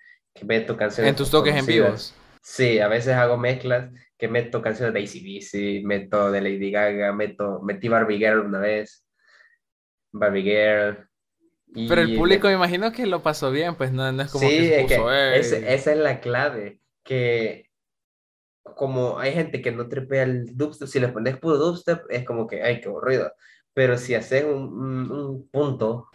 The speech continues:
Speaker 2: Una
Speaker 1: en
Speaker 2: mezcla de
Speaker 1: el
Speaker 2: todo
Speaker 1: que,
Speaker 2: eso.
Speaker 1: en una mezcla que en el que ellos canten y canten las canciones que les gustan y mezclado con dubstep, va a llegar a un punto que van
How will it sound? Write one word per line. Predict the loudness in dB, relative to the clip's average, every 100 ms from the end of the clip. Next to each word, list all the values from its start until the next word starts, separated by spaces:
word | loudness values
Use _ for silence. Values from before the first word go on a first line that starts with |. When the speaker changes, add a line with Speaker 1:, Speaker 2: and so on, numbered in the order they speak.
| -10
Speaker 2:
Una | -6 -2
Speaker 1:
en |
Speaker 2:
mezcla | 0 0 2
de | 2
Speaker 1:
el | 2
Speaker 2:
todo | 2 2 0
Speaker 1:
que, |
Speaker 2:
eso. | -6 -14 -10 0
Speaker 1:
en | 2
una | 4 4
mezcla | 4 4 2 2
que | 2
en | 2 2
el | -2
que | -4 -4
ellos | -2 0 -2 0
canten | 0 0 -2 -4 -4 -8 _ _ _ _ _
y | -8 -6 -4 -2 -2 -2 -2
canten | -2 0 2
las | 2
canciones | 2 0
que | 0
les | 0
gustan | 0 -2 -4
y | -6
mezclado | -6 -2 0 0
con | 0
dubstep, | -2 0 0 2
va |
a | 2
llegar | 2 0
a |
un | -2
punto | -8 -8 -6
que | -4 -4 -8 _ _ _ _ _ _ _ _ _ _ -8
van | 0 4